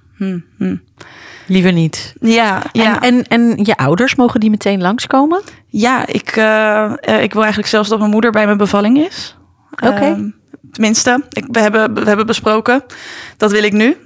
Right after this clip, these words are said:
Speaker 1: Als dat op het moment <laughs> suprem anders is,
Speaker 2: Hm.
Speaker 1: dan zeg ik dat. En dan, eh, weet ik dat ik bij haar dat, eh, altijd kan zeggen. Dus, eh, ja, die mogen wat mij betreft, eh, gelijk komen. Dat is geen last,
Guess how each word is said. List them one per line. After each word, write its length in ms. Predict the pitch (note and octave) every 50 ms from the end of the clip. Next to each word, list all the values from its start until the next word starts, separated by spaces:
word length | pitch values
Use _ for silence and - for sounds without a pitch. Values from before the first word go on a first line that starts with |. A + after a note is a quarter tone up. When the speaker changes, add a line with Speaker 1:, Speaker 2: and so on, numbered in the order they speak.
| - -
Speaker 1:
Als 220 | - - G#3+ G#3+ G3+
dat 140 | G#3+ G3+
op 60 | G#3+ G#3+
het 100 | G#3 G3+
moment 320 | G#3+ G#3+ G#3+ A3 A3 A3
<laughs> 160 | A3 - - B3
suprem 500 | A3+ - B3+ A#3+ - - A#3+ A3 G#3+ G#3+
anders 340 | - - B3 D4 E4 D#4+ -
is, 260 | - - A3+ - -
Speaker 2:
Hm. 80 | F#3+ G3
Speaker 1:
dan 300 | F#3+ A#3 A3 A#3 B3 - -
zeg 300 | B3 - A#3+ A#3 A#3 -
ik 120 | C#4+ -
dat. 220 | E4 D#4+ F#4 - -
En 180 | - A#3 A3+ G#3+
dan, 300 | A#3 A3+ G#3+ A#3 A3 G#3+
eh, 200 | A3 A3 F#3 F3 - -
weet 180 | A3 F#3+ F#3+
ik 80 | G#3 -
dat 120 | G3+ G3
ik 100 | G3+ -
bij 120 | - G3+ G3
haar 220 | F3 F#3+ F#3 F#3+
dat, 200 | F#3 F#3+ F#3+ -
eh, 120 | G3 G3 - -
altijd 220 | - - - G#3
kan 160 | - G3 G3 F#3
zeggen. 340 | - F#3 F3 - - C4 - - - - - - - - - - - - - - _
Dus, 320 | - - G#3 F#3+ - - -
eh, 240 | G#3+ G3+ G3 G3 G3
ja, 180 | A3+ D4+ E4 -
die 100 | G#3 G#3
mogen 240 | G3+ F#3+ G3 - F#3+
wat 120 | G#3 -
mij 120 | F#3+ F#3+ F#3
betreft, 420 | - - - G3 - - - -
eh, 80 | - - - - -
gelijk 380 | - - - G3 G3 G3 F#3
komen. 320 | - - - - - G3 - _ _ - _ _ _ _ _ _ _ _ _
Dat 160 | - F3+ F3+
is 80 | - -
geen 140 | - E3 F3+
last, 380 | E3+ - - - - - -